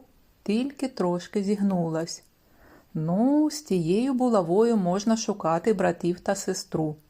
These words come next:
Печіть, мамо, буханці та сушіть сухарі. Піду». Узяв тую булаву, в торбу буханців та сухарців, попрощався і пішов. Пішов за тією скибою,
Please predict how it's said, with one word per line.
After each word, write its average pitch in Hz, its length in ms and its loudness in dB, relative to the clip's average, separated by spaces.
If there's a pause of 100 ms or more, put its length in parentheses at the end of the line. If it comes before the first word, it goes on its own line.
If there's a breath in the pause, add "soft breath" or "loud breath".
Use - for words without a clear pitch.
(520 soft breath)
Печіть, 190 500 -4
мамо, 240 320 4
буханці 190 680 -2
та 226 180 -2
сушіть 202 540 -4
сухарі. 175 600 -2 (340)
Піду». 165 380 0 (880 soft breath)
Узяв 170 340 -2
тую 160 240 -4
булаву, 151 580 -2 (120)
в - 100 -20
торбу 165 360 -4
буханців 160 600 -6
та - 140 -4
сухарців, 175 760 -6 (600 loud breath)
попрощався 226 1300 -2 (220)
і 202 120 -4
пішов. 170 600 -4 (920 soft breath)
Пішов 180 360 -6
за 226 120 2
тією 190 420 -2
скибою, 190 680 -2